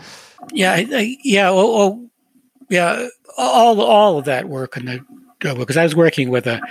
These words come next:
incredible, initially for two parts of the project, incredible reporter named Ed Barnes,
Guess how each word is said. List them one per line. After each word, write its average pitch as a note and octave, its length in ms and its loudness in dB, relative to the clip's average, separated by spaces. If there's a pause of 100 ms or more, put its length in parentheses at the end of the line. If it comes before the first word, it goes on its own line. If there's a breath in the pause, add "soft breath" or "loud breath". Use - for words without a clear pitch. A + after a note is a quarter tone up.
(380 loud breath)
incredible, C#3+ 800 -2
initially C#3+ 520 0
for - 140 -6
two D3+ 200 -4
parts C3 300 -2
of - 40 -12
the B2+ 80 -12
project, B2 440 -6
incredible A#2+ 480 -6
reporter B2 520 -2
named A#2 240 -6
Ed A#2+ 160 -2
Barnes, A#2+ 480 -4